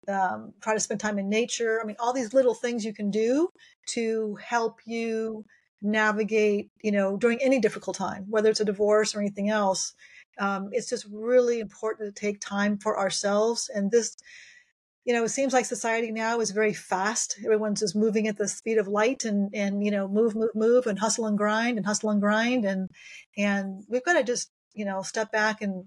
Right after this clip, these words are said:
and let ourselves breathe a little bit. So, um, be okay with that. Be, be okay with stepping back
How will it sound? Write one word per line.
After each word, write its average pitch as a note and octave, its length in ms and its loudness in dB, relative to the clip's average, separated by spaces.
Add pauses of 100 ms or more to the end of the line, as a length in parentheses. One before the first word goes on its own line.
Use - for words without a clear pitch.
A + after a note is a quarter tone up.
(240)
and F#3 160 -6
let G3+ 160 -2
ourselves F#3 400 -2
breathe G3+ 260 0
a G3+ 60 2
little F3+ 200 2
bit. F3+ 280 0
So, G3 380 0 (580)
um, F#3+ 580 -2 (920)
be C#4+ 160 4
okay C#4+ 260 2
with A3+ 160 0
that. - 240 -6 (180)
Be, C4+ 220 0
be B3+ 200 4
okay B3+ 280 0
with A#3 200 -2
stepping A3+ 380 -4
back A3 340 0